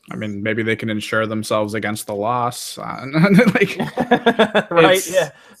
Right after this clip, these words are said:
Speaker 2: <laughs>
Speaker 1: it's not a good idea, I guess, unless they've maybe gutted whoever was part of that group that made the Vita and kind of forced everyone to focus on the aspects of it that weren't that amazing. The touch function on the back that you had to use to climb around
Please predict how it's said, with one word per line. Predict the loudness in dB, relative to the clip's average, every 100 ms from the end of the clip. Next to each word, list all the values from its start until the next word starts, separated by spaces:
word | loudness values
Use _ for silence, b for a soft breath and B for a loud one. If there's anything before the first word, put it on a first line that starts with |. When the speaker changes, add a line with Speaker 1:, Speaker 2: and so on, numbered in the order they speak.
| B
Speaker 2:
<laughs> | -2 0
Speaker 1:
it's | 0 0
not | 2 2 2 0
a | -2
good | 0 2 4
idea, | 2 2 2 2 4 4
I | 2
guess, | 2 0 -2
unless | -4 -2 -2 -4
they've | -2 0 0
maybe | -2 -2 -2
gutted | 0 0 2 2 0
whoever | -2 -2 0 0 0
was | -2 -6
part | -2 0 0
of | 0
that | -4 -4
group | -8 -4 -2 -2
that | -4 -4
made | -2 0 0 -2 -4 -10 -6
the | -2
Vita | 2 4 6 4 4 -2 _ -6
and | -2 -2 -4
kind | -2 -2 0
of | -2 -4 -14 _ _
forced | -2 2 2 2
everyone | 2 2 0
to | -2
focus | 0 -2 -2 -4
on | -2
the | 0
aspects | -2 -2 -6 -6 -4
of |
it | -4
that | -4 -4
weren't | -4 -2
that | -2 -2
amazing. | 0 -2 -2 -4 -4
The | -8
touch | -6 -6 -6
function | -6 -6 -6 -6
on | -4
the | -4
back | -4 -4 -4
that | -8
you | -6
had | -4 -4
to | -4
use | -4 -4 -8
to | -10
climb | -2 -2 0
around | -2 0 0 -2